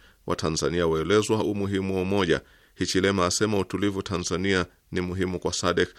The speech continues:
na E A C. Ndayishimiye aisifu Tanzania kwa kuwa mfano wa amani Afrika. Waangalizi E A C wasifu uwazi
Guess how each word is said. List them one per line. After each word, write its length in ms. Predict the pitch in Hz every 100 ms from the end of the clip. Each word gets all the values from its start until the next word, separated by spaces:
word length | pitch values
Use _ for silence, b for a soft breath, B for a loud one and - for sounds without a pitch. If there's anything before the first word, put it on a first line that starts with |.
| B B
na 140 | 85 -
E 160 | 95 -
A 40 | 98
C. 440 | - - 95 60 - b b
Ndayishimiye 640 | 82 69 65 - 98 95 92
aisifu 460 | 85 92 - 92
Tanzania 560 | 90 90 90 90 101 95 - B B
kwa 140 | -
kuwa 160 | - 92
mfano 380 | 92 - 92 92
wa 120 | 92
amani 320 | 92 95 90
Afrika. 640 | 87 87 80 - 65 58 - b b
Waangalizi 600 | - 64 65 69 92 87
E 340 | 85 104 - 101
A 40 |
C 360 | - - 120 98 B B
wasifu 440 | - 92 - 107 92
uwazi 560 | 104 104 110 104 -